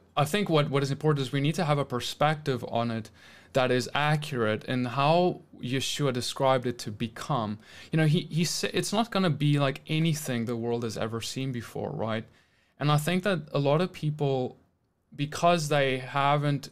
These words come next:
exper-, may not have experienced anything even close to that, you know, we have in history, even recent history, had horrible things happen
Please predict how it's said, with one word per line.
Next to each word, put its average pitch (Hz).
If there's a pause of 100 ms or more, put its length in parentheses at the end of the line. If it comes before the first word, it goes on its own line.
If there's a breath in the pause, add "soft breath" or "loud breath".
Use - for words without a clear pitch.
(120)
exper-, 135
may 127
not 143
have 127
experienced 127
anything 131
even 123
close 165
to 139
that, 117
you 123
know, 123
we 131
have 139
in 120
history, 127
even 131
recent 135
history, 120
had 131 (380 loud breath)
horrible 131
things 135
happen 110